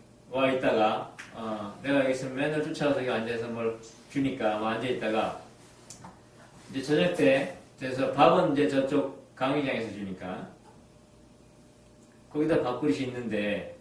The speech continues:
배고프면 거기다 밥을 항상 담아놓으니까 배고프면 가서 먹어야 될 거 아니에요?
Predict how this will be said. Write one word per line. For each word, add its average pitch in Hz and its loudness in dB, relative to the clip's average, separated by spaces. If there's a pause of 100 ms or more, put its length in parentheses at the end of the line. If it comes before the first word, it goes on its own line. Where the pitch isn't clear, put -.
(280)
배고프면 180 2
거기다 175 4 (360)
밥을 151 4
항상 160 -4 (280)
담아놓으니까 110 -4 (400)
배고프면 165 2
가서 139 2
먹어야 139 4
될 131 4
거 120 -2
아니에요? 101 -4